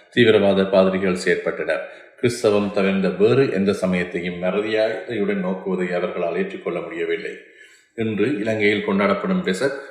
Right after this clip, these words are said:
பௌத்த மறுமலர்ச்சியின் பின்புலத்தில் மீளுருவாக்கம் செய்யப்பட்ட விழாவாகும். இந்த மீளுருவாக்கத்தின் போது மேற்கு நாட்டு பண்பாட்டின் கூறுகள் பல உள்ளிழுத்து கொள்ளப்பட்டன.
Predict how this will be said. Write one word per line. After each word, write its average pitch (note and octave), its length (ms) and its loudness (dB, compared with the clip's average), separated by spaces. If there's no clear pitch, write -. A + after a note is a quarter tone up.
பௌத்த G2 280 2
மறுமலர்ச்சியின் G2 680 -2
பின்புலத்தில் F#2+ 580 -2
மீளுருவாக்கம் A#2 760 2
செய்யப்பட்ட F#2+ 380 0
விழாவாகும். F2+ 680 0
இந்த F#2 180 -2
மீளுருவாக்கத்தின் G2 840 0
போது G#2+ 320 -4
மேற்கு A2+ 300 -2
நாட்டு F#2+ 260 -2
பண்பாட்டின் F2+ 600 -6
கூறுகள் F#2 380 -4
பல F2+ 220 -2
உள்ளிழுத்து A2+ 480 -2
கொள்ளப்பட்டன. E2+ 600 -2